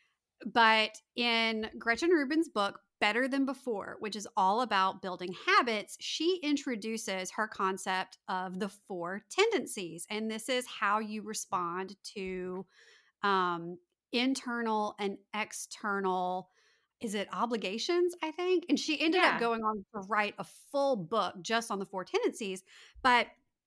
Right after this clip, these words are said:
Speaker 1: someone who is an upholder, um, follows through with internal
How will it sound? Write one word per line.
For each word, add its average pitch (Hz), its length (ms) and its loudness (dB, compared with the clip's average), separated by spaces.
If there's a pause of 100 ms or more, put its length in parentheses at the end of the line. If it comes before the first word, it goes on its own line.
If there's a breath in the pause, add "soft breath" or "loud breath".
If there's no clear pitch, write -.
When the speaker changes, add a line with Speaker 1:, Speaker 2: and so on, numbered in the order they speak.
(360)
Speaker 1:
someone 320 520 4
who 254 300 0
is 220 200 -4
an 226 140 -4
upholder, 226 880 2 (440 loud breath)
um, 202 480 2 (360)
follows 277 580 2
through 208 520 -4
with 202 200 -4 (100)
internal 233 800 -4